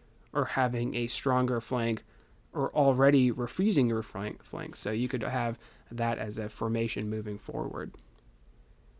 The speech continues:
A term we may use is enfilade fire. Once you have successfully flanked your enemy, you can fire along its longest axis. Defilade fire, you're using cover,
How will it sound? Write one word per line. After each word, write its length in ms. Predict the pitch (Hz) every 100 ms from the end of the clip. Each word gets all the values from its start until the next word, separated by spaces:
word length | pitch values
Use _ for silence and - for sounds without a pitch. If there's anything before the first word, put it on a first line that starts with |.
| - - - - 165
A 60 |
term 260 | - 185 170
we 140 | 151
may 200 | 143 139
use 600 | 156 139 139 147 156 165 -
is 440 | 127 120 117 120 - - 139
enfilade 580 | 143 139 135 123 117
fire. 500 | 120 120 113 151 208 - - - - - _ -
Once 280 | 139 127 139
you 120 | 127
have 440 | - 120 117 117
successfully 600 | - 127 131 127 - 107
flanked 380 | - - 170 185
your 120 | 147
enemy, 240 | 135 147 170
you 260 | 123 123
can 160 | - 123
fire 340 | - 127 127
along 480 | 117 117 113 117 113 -
its 240 | 117 -
longest 520 | 127 120 120 113 - -
axis. 640 | 135 135 - - - - - _ - - - - - - _ _ -
Defilade 560 | 240 247 165 123 104 104
fire, 520 | - 107 107 127 185 - - - -
you're 300 | 123 117 117
using 560 | 120 127 127 123 117
cover, 480 | 113 123 123 120 120